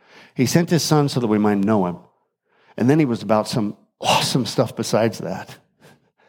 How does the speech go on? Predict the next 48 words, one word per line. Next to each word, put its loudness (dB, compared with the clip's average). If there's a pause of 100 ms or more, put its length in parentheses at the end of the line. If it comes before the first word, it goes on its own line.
(280)
Because 0
not 4
only, 2 (200)
not 4
only 2
did 2
he 0
send 2
him 0
so -4
that 0
we 2
might 2
know 2
what 2
love 2
is -2
and -6
so 0
we 2
might 2
know 0
how 2
we 0
ought 4
to -2
live 2
and -6
how 0
we 0
can 0
live, 0 (1300)
but 0
Jesus 0
knew 2
the 2
whole 2
time 0
that 0
he 0
was -2
gonna 2
do 2
what 2
we 2
could -2
never 0
do. -2